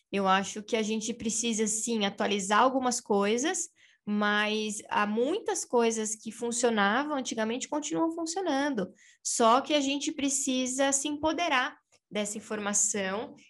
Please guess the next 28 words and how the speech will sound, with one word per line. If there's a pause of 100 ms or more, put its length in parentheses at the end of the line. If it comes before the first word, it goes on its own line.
e
tentar,
é, (100)
entender
que
cada
coisa (280)
tem
o
seu
lugar. (460)
Então,
a
gente
não
precisa, (300)
é,
ser
moderno
quanto (280)
essa
geração
nova, (260)
mas
a
gente
precisa,
sim,